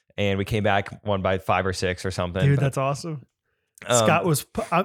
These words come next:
Speaker 2: Scott and Sammy, they just, they bring the energy of, like,
Speaker 1: Yeah.
Speaker 2: really being invested in the team. Like, I'm sure they were very pumped about it.
Speaker 1: So last week, two games ago, <clears throat> you know, beforehand, we all just wear white t-shirts. No one has any jersey on. No one has any numbers.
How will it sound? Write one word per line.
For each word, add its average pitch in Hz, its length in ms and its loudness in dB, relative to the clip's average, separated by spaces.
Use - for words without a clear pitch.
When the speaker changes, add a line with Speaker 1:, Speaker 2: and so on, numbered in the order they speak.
Speaker 2:
Scott 226 300 2
and 226 100 -2
Sammy, 175 340 4
they 143 140 4
just, 156 220 0
they 165 100 2
bring 160 220 2
the 139 100 4
energy 127 320 0
of, 127 160 -4
like, 131 240 -2
Speaker 1:
Yeah. 98 360 4
Speaker 2:
really 170 440 6
being 151 220 6
invested 120 420 -2
in 120 140 -2
the 123 60 -8
team. 139 300 -8
Like, 135 220 -4
I'm 156 140 0
sure 147 140 0
they 135 120 4
were 120 60 0
very 120 180 0
pumped 120 320 -4
about 64 180 -8
it. - 120 -12
Speaker 1:
So 120 200 2
last 117 380 2
week, 107 180 -4
two 160 280 2
games 110 300 0
ago, 98 440 2
<clears throat> 147 220 0
you 110 180 -2
know, 117 80 2
beforehand, 120 760 0
we 185 140 4
all 170 100 6
just 135 160 2
wear 127 120 4
white 110 240 2
t-shirts. 92 580 -4
No 202 140 0
one 135 120 2
has 135 120 2
any 120 140 0
jersey 120 460 0
on. 117 280 4
No 113 80 0
one 117 100 0
has 113 120 0
any 110 120 -2
numbers. 107 580 -2